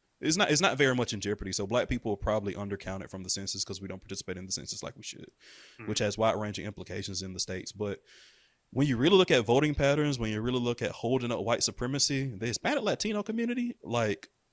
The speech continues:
Speaker 1: quote unquote white Latinos,
Speaker 2: Mm.
Speaker 1: vote right, and they're trending even more right. So, like,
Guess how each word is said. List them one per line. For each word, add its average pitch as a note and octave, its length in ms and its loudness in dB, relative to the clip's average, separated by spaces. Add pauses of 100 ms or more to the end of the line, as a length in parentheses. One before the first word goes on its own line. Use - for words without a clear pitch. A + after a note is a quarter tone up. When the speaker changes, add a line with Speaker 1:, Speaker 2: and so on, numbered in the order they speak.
Speaker 1:
quote F#3+ 160 6
unquote F3+ 260 2
white - 160 6
Latinos, F#3 640 2
Speaker 2:
Mm. A#2+ 460 -6
Speaker 1:
vote A2+ 840 2
right, B2+ 380 4
and B2 180 0
they're A2+ 80 4
trending A#3+ 500 0
even D#3 380 0
more C3+ 260 4
right. A#2 360 2
So, B2 160 2
like, A2 460 0